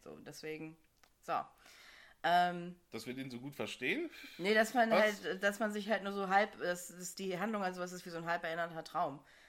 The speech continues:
Speaker 1: der halt nur aus so Faksimiles besteht. Auf jeden Fall, äh, genau, durch, äh, wie du schon sagtest, durch Einsatz der Schnitttechnik, äh, wird uns halt Zeit gespart dadurch, dass sie halt, ähm,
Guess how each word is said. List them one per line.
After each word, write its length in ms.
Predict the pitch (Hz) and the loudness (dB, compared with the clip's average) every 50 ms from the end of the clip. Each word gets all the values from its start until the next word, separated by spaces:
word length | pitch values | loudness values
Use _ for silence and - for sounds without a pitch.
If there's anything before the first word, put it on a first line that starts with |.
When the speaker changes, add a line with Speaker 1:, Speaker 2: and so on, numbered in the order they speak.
| _ - | _ -2
Speaker 1:
der 80 | - 151 | 2 2
halt 100 | 156 160 | 2 4
nur 80 | 175 175 | 2 0
aus 100 | 170 - | 0 -2
so 60 | - - | -8 -10
Faksimiles 640 | - 175 - - - 202 196 180 160 147 139 - | -10 -10 -8 -6 -4 -4 -4 -4 -6 -8 -10 -12
besteht. 400 | - - - - - - - - _ - - - - - - - | -14 -18 -16 -14 -12 -12 -12 -14 _ -20 -20 -20 -20 -10 2 2
Auf 140 | 185 185 | 4 6
jeden 160 | 254 294 302 294 | 6 6 6 8
Fall, 140 | 285 226 196 - | 6 8 8 8
äh, 120 | 175 170 - - | 4 2 2 -4
genau, 220 | 190 175 147 139 | 2 4 4 4
durch, 300 | 135 170 175 170 - - - - | 4 2 -4 -6 -6 -10 -6 -2
äh, 300 | 139 160 160 160 160 151 | 0 0 2 0 -2 -4
wie 80 | 160 180 | -6 -8
du 60 | 185 196 | -8 -8
schon 120 | - 214 | -6 -2
sagtest, 320 | 175 175 175 170 147 - - | -2 -2 -2 -2 -8 -8 -6
durch 280 | 156 151 - - - | -6 -6 -6 -2 0
Einsatz 300 | 160 190 214 214 208 202 | 0 2 2 2 0 0
der 100 | - 170 | -2 -4
Schnitttechnik, 720 | 165 - 202 208 220 - 180 151 151 - 156 147 156 156 - - - - - - - - | -2 0 -2 -2 -2 -2 -4 -6 -6 -4 -6 -8 -8 -8 -10 -18 -20 -20 -20 -18 -6 2
äh, 140 | - 156 156 165 | 2 4 4 4
wird 120 | 185 180 | 2 0
uns 160 | 180 170 - | 0 -2 0
halt 160 | 175 156 151 | 0 0 0
Zeit 240 | - 190 180 196 - | 4 2 2 2 2
gespart 380 | 202 - - - 160 156 151 - | -4 -8 0 2 2 2 4 2
dadurch, 340 | 156 151 160 156 151 - - | 0 0 -2 -6 -6 -6 -8
dass 220 | 151 151 - - | -10 -10 -8 -10
sie 180 | 165 156 143 147 | -10 -8 -4 -2
halt, 320 | 127 120 139 139 - - | 0 0 0 -2 -6 -4
ähm, 360 | - 110 131 131 139 139 - | -2 0 0 0 -2 -8 -12